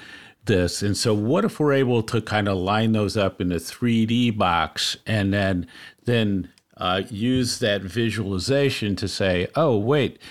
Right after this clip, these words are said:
here's, here's where there's agreement on cer-, you know, like, wha-, certain sets of features, and here's where, uh,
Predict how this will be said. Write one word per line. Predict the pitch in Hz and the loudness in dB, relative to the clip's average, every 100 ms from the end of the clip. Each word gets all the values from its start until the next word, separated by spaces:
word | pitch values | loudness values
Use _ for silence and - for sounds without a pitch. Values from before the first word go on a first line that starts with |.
| - - | -20 -20
here's, | - 135 143 139 120 - - - - | -2 2 4 2 0 -4 -10 -20 -12
here's | - 156 131 | 0 0 2
where | 139 127 | 2 4
there's | 117 110 104 | 4 4 2
agreement | 101 113 113 110 107 107 - - | 2 2 4 4 4 2 -2 -2
on | 110 101 90 87 85 - | 0 2 2 0 -2 -4
cer-, | - 135 - | -4 -4 0
you | 113 101 | 2 2
know, | 92 | 0
like, | 92 | -2
wha-, | 107 107 - | -2 -2 -4
certain | - - 151 117 | -4 -2 0 0
sets | 117 107 101 | 0 0 -2
of | |
features, | - 101 98 95 92 85 | -2 -2 -2 -2 -2 0
and | 92 | -4
here's | 87 139 131 - | 0 0 0 0
where, | 113 107 95 92 - - - - - | 2 2 2 0 -4 -16 -16 -18 -14
uh, | - 90 80 | -4 -2 -2